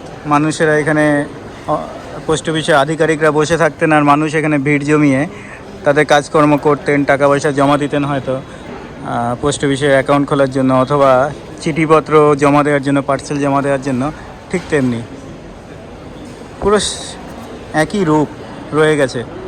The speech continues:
শুধু সেই, সেই পোস্ট অফিস আর সেই,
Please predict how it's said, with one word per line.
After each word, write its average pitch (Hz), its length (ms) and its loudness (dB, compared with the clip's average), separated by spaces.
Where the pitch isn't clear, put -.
শুধু 160 200 0
সেই, 160 400 0
সেই 175 260 0
পোস্ট 175 300 0
অফিস 175 240 0
আর 156 120 4
সেই, 156 440 -4